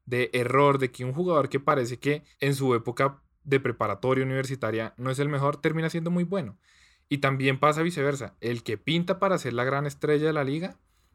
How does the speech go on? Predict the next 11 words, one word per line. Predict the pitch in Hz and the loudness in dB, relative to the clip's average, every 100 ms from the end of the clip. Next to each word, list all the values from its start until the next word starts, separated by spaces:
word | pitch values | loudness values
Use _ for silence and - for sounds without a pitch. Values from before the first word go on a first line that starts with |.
| _ | _
pues | 135 127 | -2 0
termina | 127 117 110 107 | 0 -2 -4 -4
pagándose. | 113 107 92 87 - - - | -4 -4 -4 -8 -16 -18 -6
A | 113 | -2
mí | 123 175 190 _ - | 0 0 -4 _ -6
me | 127 | -2
encanta | 120 117 110 110 | -2 -2 -4 -6
el | |
sistema. | 113 113 107 90 - _ | -8 -10 -10 -12 -14 _
Lo | 117 113 | -4 -4
compro. | 120 139 113 - | 0 -2 -4 -12